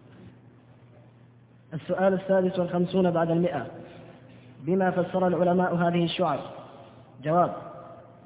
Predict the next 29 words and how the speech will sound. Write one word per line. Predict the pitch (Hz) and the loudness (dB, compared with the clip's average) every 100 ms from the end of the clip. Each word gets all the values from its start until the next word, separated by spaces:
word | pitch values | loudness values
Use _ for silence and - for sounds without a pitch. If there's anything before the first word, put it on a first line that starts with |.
| - | -10
قد | 147 143 | -6 0
عدها | 170 175 185 180 | 0 2 4 4
جماعة | 180 185 170 175 | 4 2 2 2
من | 170 175 | 2 2
شراح | 175 170 185 180 | 0 0 0 0
الحديث | 175 170 175 131 - - - - - | 0 0 0 -2 -10 -16 -20 -20 -18
وصنفوا | 135 - 160 180 175 | -10 -2 0 0 0
فيها | 165 185 180 | -2 0 0
التصانيف | 180 175 175 185 147 - - - - - | -2 0 2 2 0 -4 -14 -18 -20 -10
فأجادوا | 147 160 160 185 175 175 175 | -4 0 2 4 4 2 2
وأفادوا، | 175 175 175 147 117 - - - - - - | 2 2 2 0 -4 -10 -18 -20 -20 -20 -6
ولكن | 127 180 175 175 | 0 0 2 0
ليس | 180 180 | 2 2
معرفة | 170 180 180 180 | 2 0 -2 -2
تعدادها | 175 170 180 180 180 170 | -2 0 2 2 2 2
شرطا | 190 175 170 | 0 -2 -2
في | 170 | -2
الإيمان، | 170 170 165 160 131 - - - - - - | -2 0 0 0 -2 -10 -16 -18 -20 -20 -16
بل | - 139 | -8 -2
يكفي | 175 180 | -2 0
الإيمان | 185 180 180 185 175 | 0 2 2 4 4
بها | 185 180 | 4 4
جملة | 165 170 180 180 127 - - - - - | 2 2 2 0 -4 -8 -14 -18 -20 -8
وهي | 156 180 185 | 0 2 2
لا | 175 | 2
تخرج | 170 170 185 175 | 0 0 0 0
عن | 165 | 0
الكتاب | 175 175 170 180 | 0 -2 0 0
والسنة، | 170 160 - 175 131 | 0 -2 0 -2 -2